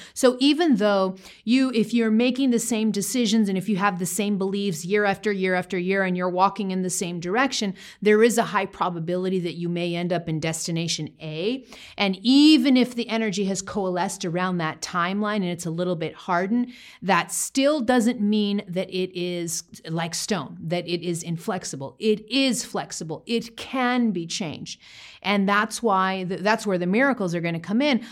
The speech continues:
But this is a really important thing to remember, and that is that your destiny is flexible. Okay, so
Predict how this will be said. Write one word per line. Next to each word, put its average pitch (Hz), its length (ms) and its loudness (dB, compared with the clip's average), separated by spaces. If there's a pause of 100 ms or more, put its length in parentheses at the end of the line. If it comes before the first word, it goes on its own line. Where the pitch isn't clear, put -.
(120)
But 196 160 -2
this 220 160 2
is 202 100 -4
a 208 80 2
really 202 300 -4
important 190 420 -6
thing 196 220 -6
to 196 160 -10
remember, 214 560 0 (240)
and 190 180 0
that 202 180 0
is 190 300 -2
that 180 200 -4
your 196 260 0
destiny 240 1000 0
is 196 400 0 (300)
flexible. 226 960 -2 (220)
Okay, 190 440 -4
so 202 380 0